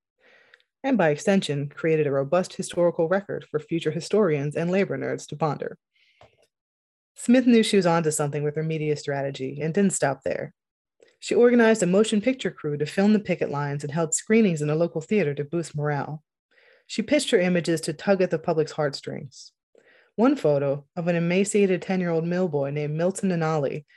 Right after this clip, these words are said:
was made into postcards and sent around the country. Once it caught wind of it, the company fired Milton, who apparently had a hard time focusing on his work,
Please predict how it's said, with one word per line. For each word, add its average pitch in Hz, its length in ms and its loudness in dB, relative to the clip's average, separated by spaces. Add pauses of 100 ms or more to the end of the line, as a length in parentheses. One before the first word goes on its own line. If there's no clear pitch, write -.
(240)
was 175 140 -6
made 180 180 2
into 180 140 2
postcards 151 680 0
and 151 80 -6
sent 165 220 -2
around 165 160 0
the 156 80 -2
country. - 520 -2 (840)
Once 269 160 2
it 233 100 4
caught 190 220 2
wind 214 180 4
of 139 80 0
it, 139 240 -2 (360)
the 151 80 -2
company 175 360 0
fired 202 400 4
Milton, 151 560 -4 (560)
who 185 80 2
apparently 185 380 0
had 170 140 0
a 151 60 2
hard 160 240 2
time 151 200 -4
focusing 156 380 -4
on 139 100 -6
his 135 120 -6
work, 151 340 -2